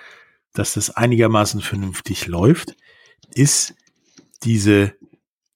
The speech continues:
Kooperation oder dass die, dass Firmen wirklich die treibende Kraft hinter dieser Sportart sind, oder in diesem Sport sind, eher hinderlich oder eher, ähm,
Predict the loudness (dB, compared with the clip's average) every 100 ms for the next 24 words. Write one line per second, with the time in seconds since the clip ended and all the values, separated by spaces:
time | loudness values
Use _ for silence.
0 | -6 2 2 4 -2 0 2 4 2 0
1 | -4 -6 -12 _ _ -10 -10 -10 -8 -6
2 | -6 -6 -4 2 4 4 0 -2 -6 _
3 | _ _ _ -20 _ _ 0 0 2 0
4 | -2 -2 -2 0 -2 -2 -2 -2 -4 -4
5 | -4 -6 -6 -6 -6 -4 -6 -6 -14 -14
6 | -10 -10 -10 _ _ _ _ -6 -4 -4
7 | -2 -4 0 0 0 0 0 -4 -20 -20
8 | _ _ _ -2 4 4 4 2 2 2
9 | 2 2 -2 -4 -12 -4 0 0 -2 -2
10 | 2 4 4 4 2 0 0 -2 -6